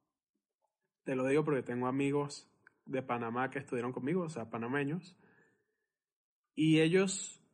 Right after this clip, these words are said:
al graduarse en Estados Unidos salen con doscientas cincuenta, doscientas setenta, trescientas horas de vuelo. Y ellos cuando llegan a Panamá hacen su reválida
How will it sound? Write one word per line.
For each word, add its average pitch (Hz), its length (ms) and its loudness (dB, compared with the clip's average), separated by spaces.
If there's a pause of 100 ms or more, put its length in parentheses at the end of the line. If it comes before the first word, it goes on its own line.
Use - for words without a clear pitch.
(440)
al 143 180 2
graduarse 143 440 2
en 180 60 4
Estados 160 320 -2
Unidos 180 280 0
salen 135 260 -2
con 156 180 0
doscientas 131 460 -4
cincuenta, 143 680 0
doscientas 123 640 -4
setenta, 127 880 -2 (380)
trescientas 127 520 -2
horas 139 200 0
de 135 80 0
vuelo. 147 280 2 (1300)
Y 151 340 6
ellos 156 240 4
cuando 180 240 2
llegan 156 220 2
a 156 80 -2
Panamá 156 680 0
hacen 147 360 -8
su 143 180 -2
reválida 147 720 2